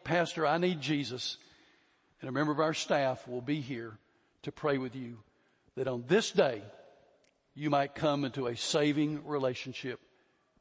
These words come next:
with Jesus. Will you come?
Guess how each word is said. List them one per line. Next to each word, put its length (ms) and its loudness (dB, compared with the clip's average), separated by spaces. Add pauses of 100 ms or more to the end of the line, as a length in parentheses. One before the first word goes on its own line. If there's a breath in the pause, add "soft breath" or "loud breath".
(280)
with 200 -8
Jesus. 600 -10 (880)
Will 160 -12
you 120 -8
come? 360 -8